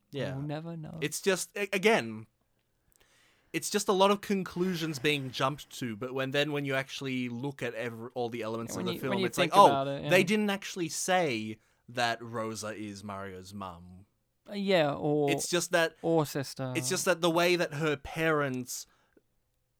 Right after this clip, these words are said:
Speaker 1: and w-, like, behave regarding, uh, her and Mario is, "Mario needs a father figure, therefore you need to marry Marcello."
Speaker 2: Oh, yes, and we'll get into Marcello.
Speaker 1: So, yeah, clearly
Speaker 2: Or Marcello,
Speaker 1: Marcello,
Speaker 2: Marcello.
Speaker 1: yeah.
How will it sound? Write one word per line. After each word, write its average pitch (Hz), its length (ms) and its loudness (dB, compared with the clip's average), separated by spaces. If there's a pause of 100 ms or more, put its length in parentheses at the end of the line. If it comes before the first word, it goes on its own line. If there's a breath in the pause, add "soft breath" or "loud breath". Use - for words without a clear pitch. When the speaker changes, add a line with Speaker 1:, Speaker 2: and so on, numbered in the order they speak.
(120)
Speaker 1:
and 135 280 -2
w-, 127 380 -14 (260)
like, 120 340 -6
behave 131 640 -2
regarding, 107 720 -4 (260)
uh, 104 340 -6 (400)
her 120 260 0
and 113 160 -6
Mario 107 300 -4
is, 107 180 -8 (160 soft breath)
"Mario 139 540 4
needs 135 280 -2
a 120 60 -4
father 123 400 0
figure, 104 520 -8 (220 soft breath)
therefore 127 460 -2
you 123 280 -4
need 113 220 -6
to 120 120 -8
marry 101 640 -8 (480)
Marcello." 104 800 -10 (880 loud breath)
Speaker 2:
Oh, 180 80 -4
yes, 165 300 4
and 147 80 -4
we'll 143 80 -2
get 156 140 -2
into 143 180 -4
Marcello. 131 760 -4
Speaker 1:
So, 165 160 0
yeah, 147 280 2
clearly 208 360 4
Speaker 2:
Or - 20 6
Marcello, 165 640 6
Speaker 1:
Marcello, 135 380 -2
Speaker 2:
Marcello. 131 180 -4
Speaker 1:
yeah. 110 140 -6